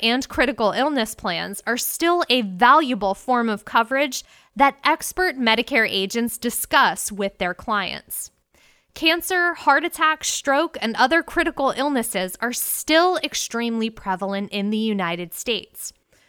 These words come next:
Fortunately, the survival rates associated with these conditions have greatly improved over the years. However, that means more people are now dealing with the costs of suffering a major health event,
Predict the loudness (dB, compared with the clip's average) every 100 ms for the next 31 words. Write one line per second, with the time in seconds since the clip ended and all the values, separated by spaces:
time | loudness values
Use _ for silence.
0 | _ _ _ 2 2 2 -2 -2 -2 -4
1 | -4 -6 -2 -2 2 6 6 4 2 2
2 | -4 -6 -8 -6 0 2 2 0 -2 -2
3 | -6 -6 -8 -4 -6 -6 -6 -6 -6 -6
4 | -8 -4 -6 -6 -4 0 0 -2 -2 -2
5 | -4 -6 -4 -2 -4 -8 -6 -6 -4 -6
6 | -6 -8 -10 -10 -12 -14 _ -20 -16 4
7 | 6 6 4 2 2 2 -2 -2 -2 -2
8 | -2 0 -2 0 0 2 0 2 4 4
9 | 2 0 0 2 0 -2 -2 -6 -6 4
10 | 4 4 -2 -10 -10 -6 -6 -4 -2 -2
11 | 0 -2 -2 -4 -4 -2 0 0 0 -2
12 | 2 2 2 -4 -4 -6